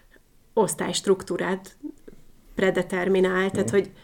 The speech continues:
Speaker 1: hogy ki az, aki
Speaker 2: Ó, ez nekem
Speaker 1: a,
Speaker 2: is eszembe jutott,
Speaker 1: ki
Speaker 2: igen.
Speaker 1: az, aki a sötétségben
Speaker 2: Igen.
Speaker 1: fog
Speaker 2: Igen.
Speaker 1: lakni, mert nyilván, ha ötszáz méter
Speaker 2: Igen.
Speaker 1: magas két vonal fut egymás mellett, akkor lent valószínűleg az első kétszázötven méteren semmiféle fény nem jut
Speaker 2: Vagy
Speaker 1: oda.
Speaker 2: természetes fény.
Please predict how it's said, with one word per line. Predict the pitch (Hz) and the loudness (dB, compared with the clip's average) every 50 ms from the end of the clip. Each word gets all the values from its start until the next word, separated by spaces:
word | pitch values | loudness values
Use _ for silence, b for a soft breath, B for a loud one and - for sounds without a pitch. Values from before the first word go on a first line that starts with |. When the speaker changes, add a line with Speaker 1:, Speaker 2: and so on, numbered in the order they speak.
| b b b b b b | b b b b b b
Speaker 1:
hogy | - 196 196 - | -4 -4 -4 -4
ki | - - 240 233 | -2 0 4 4
az, | 208 196 185 185 | 4 4 4 2
aki | 190 190 190 - - 190 175 175 175 180 190 190 185 | 0 -2 -2 -6 -8 -4 -2 0 2 4 4 4 6
Speaker 2:
Ó, | 214 | 6
ez | 202 190 | 4 4
nekem | 196 202 196 233 - - | 4 2 2 4 4 4
Speaker 1:
a, | |
Speaker 2:
is | 190 - - | 2 0 -4
eszembe | 202 - - - 104 - 113 | -6 -4 -4 -4 -2 -2 -2
jutott, | 113 117 120 - 117 120 | -2 -2 -4 -6 -8 -8
Speaker 1:
ki | - - | -4 0
Speaker 2:
igen. | 113 254 247 | 4 4 4
Speaker 1:
az, | 220 | 4
aki | 208 202 - 202 | 4 0 0 -2
a | 190 | -2
sötétségben | 190 - 220 - - 180 - - 190 185 170 165 185 185 | 0 -2 -4 -2 -4 -4 -4 -4 -4 -4 -4 -2 -4 -4
Speaker 2:
Igen. | 180 185 - | -2 -2 0
Speaker 1:
fog | 208 202 | 2 4
Speaker 2:
Igen. | 190 185 | 4 2
Speaker 1:
lakni, | 185 185 - - 196 190 190 | 2 -2 -4 -4 -2 0 0
mert | 190 185 180 - | 0 0 -2 0
nyilván, | 208 196 180 180 185 | -2 0 0 0 -2
ha | 190 190 | -2 -4
ötszáz | 180 180 - - 196 - | -4 -4 -6 -6 -4 -4
méter | 190 185 180 185 - 185 | -4 -4 -4 -6 -6 -6
Speaker 2:
Igen. | 185 196 | -4 -2
Speaker 1:
magas | 185 185 185 190 185 190 190 - - - - | -2 -2 -2 -2 -4 -4 -4 -4 -6 -8 -6
két | - 202 185 175 175 175 | -4 -2 -2 -2 -2 -4
vonal | - 185 180 180 175 180 180 185 170 | -2 0 0 0 0 -2 -2 -6 -6
fut | - - 185 185 | -6 -6 -6 -6
egymás | - - - - - 175 - - | -4 -6 -6 -6 -6 -6 -8 -4
mellett, | 196 190 214 226 214 - - | -2 -2 0 0 -2 -4 -6
akkor | 185 - - - 175 | -10 -12 -10 -10 -8
lent | - 175 180 175 170 180 190 190 202 202 196 - b b b b b b b b - - - - | -6 -4 -4 -4 -2 -2 0 -2 -2 -2 -6 -14 b b b b b b b b -20 -20 -18 -12
valószínűleg | - 185 160 190 185 180 - 196 175 185 185 | -8 -4 -2 0 0 0 0 0 0 -2 -2
az | 185 | -2
első | 175 180 - 190 175 | -2 -2 -2 -2 -4
kétszázötven | 175 - 185 165 - - 165 165 180 180 170 - 190 185 | -4 -6 -6 -6 -6 -8 -8 -6 -6 -6 -6 -4 0 0
méteren | 185 190 185 180 180 - 196 190 185 190 | 0 0 0 -4 -6 -4 -4 -2 -2 -2
semmiféle | 190 - - 214 190 175 175 - - 185 180 180 | -2 -2 -2 0 0 -2 -2 -4 -6 -6 -6 -6
fény | - - - 180 175 180 | -6 -4 -2 -2 -2 -2
nem | 175 180 180 190 | -2 -2 0 0
jut | 185 180 180 | 0 -2 0
Speaker 2:
Vagy | 202 202 | -2 -2
Speaker 1:
oda. | 202 190 | 0 2
Speaker 2:
természetes | 190 190 190 190 185 196 - - - - - - - - | 2 4 4 4 4 2 0 -4 -8 -10 -10 -12 -12 -10
fény. | - 120 | -10 -10